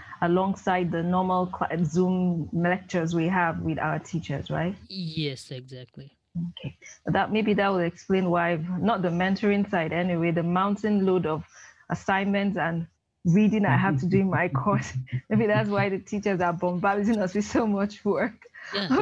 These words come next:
Speaker 2: that,
Speaker 1: Okay.
Speaker 2: that is what the thing is, like, if we have so many assignments
Speaker 1: Mm-hmm.
Speaker 2: and if we are lagging something, there's no one to contact because teacher already has so many things to take after because he has already so many assignments and he have to look after that also.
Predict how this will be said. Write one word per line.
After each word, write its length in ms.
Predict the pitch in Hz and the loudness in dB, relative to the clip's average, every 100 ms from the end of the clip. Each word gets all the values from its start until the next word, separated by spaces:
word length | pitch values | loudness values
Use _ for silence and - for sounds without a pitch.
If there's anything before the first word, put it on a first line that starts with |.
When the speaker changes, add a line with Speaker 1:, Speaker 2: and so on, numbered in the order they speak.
| 139 | 0
Speaker 2:
that, 180 | 175 180 | -4 -4
Speaker 1:
Okay. 160 | 214 147 | -6 -4
Speaker 2:
that 160 | 170 | -4
is 100 | 175 | -4
what 200 | 160 156 | -4 -4
the 80 | 151 | -4
thing 300 | 147 165 170 | -6 -6 -4
is, 160 | 147 135 | -6 -6
like, 340 | 139 143 139 | -6 -6 -8
if 120 | 139 | -12
we 160 | 135 143 | -6 -6
have 160 | 151 - | -6 -8
so 200 | - 156 | -8 -6
many 280 | 151 147 135 | -6 -6 -6
assignments 1040 | 123 143 147 156 180 185 185 _ - - 214 | -6 -8 -8 -8 -10 -10 -16 _ -20 -4 2
Speaker 1:
Mm-hmm. 300 | 214 202 196 | 2 2 0
Speaker 2:
and 480 | 143 143 143 143 139 | -2 -2 -4 -4 -6
if 200 | 147 160 | -8 -4
we 140 | 147 | -4
are 140 | 143 | -4
lagging 380 | 139 139 147 139 | -4 -6 -6 -10
something, 400 | - 143 139 156 | -10 -10 -8 -8
there's 240 | 139 131 - | -6 -8 -8
no 180 | 135 | -8
one 160 | 135 139 | -8 -8
to 100 | 131 - _ _ - | -10 -16 _ _ -12
contact 340 | 147 139 127 | -8 -8 -8
because 340 | 135 147 131 - | -8 -8 -10 -8
teacher 400 | 170 160 147 135 _ _ - | -8 -6 -8 -10 _ _ -8
already 280 | 151 156 151 | -6 -4 -4
has 240 | 143 143 | -4 -8
so 260 | - - 160 | -10 -8 -6
many 240 | 151 143 | -6 -6
things 240 | - 170 - | -6 -8 -8
to 120 | - | -10
take 260 | - 147 139 | -8 -8 -6
after 260 | 135 139 | -10 -8
because 260 | 135 139 139 - _ 127 | -8 -8 -10 -12 _ -12
he 160 | 151 139 | -6 -6
has 180 | 143 143 | -6 -8
already 300 | 147 143 147 | -10 -10 -10
so 200 | - 160 | -8 -6
many 180 | 156 147 | -4 -6
assignments 500 | - 160 147 135 - | -6 -6 -6 -10 -12
and 200 | 135 - - | -14 -16 -10
he 100 | 143 | -8
have 160 | 139 156 | -6 -8
to 80 | |
look 220 | 143 143 143 | -10 -10 -10
after 200 | 135 139 | -10 -10
that 300 | 131 131 135 | -10 -12 -12
also. 340 | 139 - 131 | -16 -16 -16